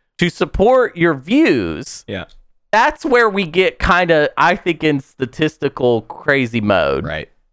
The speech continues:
Speaker 1: In that I feel like you'll never have enough Twilight Imperium data
Speaker 2: Yeah.
Speaker 1: to really, like, you can, you can sell me on some big stuff, like
Speaker 2: Sure.
Speaker 1: Arborek being a bad faction. That's,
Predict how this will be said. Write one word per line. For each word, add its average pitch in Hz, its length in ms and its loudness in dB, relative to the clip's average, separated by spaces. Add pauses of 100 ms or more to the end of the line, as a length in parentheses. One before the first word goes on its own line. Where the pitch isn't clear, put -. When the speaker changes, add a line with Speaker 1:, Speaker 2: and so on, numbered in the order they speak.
(400)
Speaker 1:
In 175 180 0
that 170 280 2
I 156 120 2
feel 220 300 0
like 175 260 2
you'll 160 180 2
never 170 420 2
have 147 420 0
enough 123 580 2 (1000)
Twilight 151 360 4
Imperium 127 540 0
data 90 500 0
Speaker 2:
Yeah. 85 140 -8 (100)
Speaker 1:
to 151 80 2
really, 165 640 2
like, 123 440 -2
you 170 180 -2
can, 160 300 -2
you 180 120 -2
can 185 160 0
sell 302 300 0
me 262 120 2
on 190 140 2
some 143 160 -4
big 120 240 -2
stuff, - 460 -4
like 95 220 -2
Speaker 2:
Sure. - 480 -2
Speaker 1:
Arborek 156 340 0
being 135 340 0
a 117 100 2
bad 117 320 2
faction. 87 600 -4 (180)
That's, - 300 -2